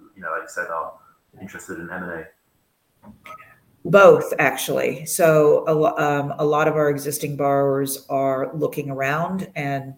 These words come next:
Speaker 2: looking to increase their borrowing in order to, to finance, um, some M and A activity. But also, we're still a young company, so we still rely on, um, on going out into the marketplace and converting people to us.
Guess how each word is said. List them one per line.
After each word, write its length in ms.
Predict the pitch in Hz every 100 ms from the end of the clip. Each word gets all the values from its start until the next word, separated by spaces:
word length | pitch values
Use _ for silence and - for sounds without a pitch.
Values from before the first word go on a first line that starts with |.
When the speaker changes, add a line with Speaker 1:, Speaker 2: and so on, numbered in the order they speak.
| _
Speaker 2:
looking 380 | 143 135 139 139
to 600 | - 139 135 135 135 127 _
increase 520 | - 139 - 143 135 -
their 120 | 131
borrowing 500 | 139 139 151 165 160
in 100 | 143
order 260 | 139 135
to, 380 | 135 139 139 135
to 160 | - 139
finance, 600 | - 135 135 131 - -
um, 320 | 147 135 131 131
some 200 | - 139
M 120 | 135
and 100 | 135
A 100 | 135
activity. 600 | 139 - 165 175 180 175 - -
But 180 | 160 -
also, 360 | 170 165 165 151
we're 120 | 156
still 260 | 156 185 170
a 60 |
young 260 | 151 147 143
company, 560 | - - 190 208 208 -
so 300 | - 151 143
we 260 | 139 147
still 580 | - - 151 143 143 139 -
rely 640 | 143 139 139 139 139 139 -
on, 440 | 135 135 131 135
um, 320 | 135 135 135 131 -
on 140 | 139
going 320 | 139 135 135
out 140 | 135 -
into 140 | -
the 60 | 139
marketplace 600 | 135 135 - - 160 160
and 100 | 135
converting 520 | - 139 139 143 143
people 400 | - 151 - 160
to 360 | 160 - 156 151
us. 360 | 180 220 -